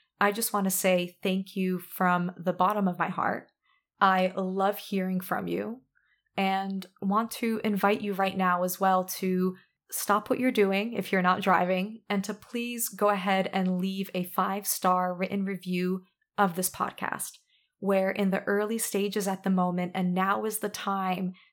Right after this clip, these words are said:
that these reviews can really help push these conversations into more ears so we can have a bigger impact.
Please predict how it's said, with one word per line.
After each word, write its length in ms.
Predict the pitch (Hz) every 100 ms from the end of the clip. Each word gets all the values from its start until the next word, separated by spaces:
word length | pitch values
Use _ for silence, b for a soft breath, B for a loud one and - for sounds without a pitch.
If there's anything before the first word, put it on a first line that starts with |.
| -
that 220 | 190 -
these 320 | 202 214 202
reviews 440 | 208 190 190 185
can 280 | 180 196 190
really 320 | 185 202 208
help 360 | 208 - 180 185 -
push 320 | - 196 196
these 180 | - 202
conversations 840 | - 190 185 185 - 180 180 190
into 220 | 185 185 185
more 320 | 180 180 180
ears 480 | 180 175 180 247 269 B B B
so 180 | -
we 140 | 202 196
can 160 | 196
have 400 | 190 196 175 180 - B B -
a 80 |
bigger 340 | 190 190 190 208
impact. 640 | 202 190 180 165 98 -